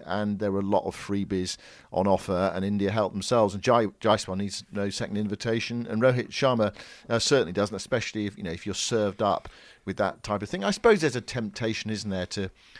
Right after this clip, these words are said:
go chasing a little bit or whatever. You know, suddenly the pressure's on you. You've got to bowl this team out. You've got to get some early wickets, and you, you chase a little bit. But it, you know, it, it was a, actually, it was a wretched day,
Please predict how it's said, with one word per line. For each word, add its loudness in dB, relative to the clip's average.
go -2
chasing -6
a -4
little -4
bit -4
or 2
whatever. 4
You -6
know, 2
suddenly 0
the -10
pressure's -6
on -2
you. -2
You've -6
got -2
to -4
bowl 4
this -6
team -6
out. 0
You've -20
got 0
to -2
get -6
some -2
early -2
wickets, -6
and -4
you, -2
you -4
chase -4
a -8
little -8
bit. -10
But -6
it, -8
you -4
know, -6
it, -4
it -4
was -8
a, -4
actually, 4
it 2
was 0
a 6
wretched 2
day, 0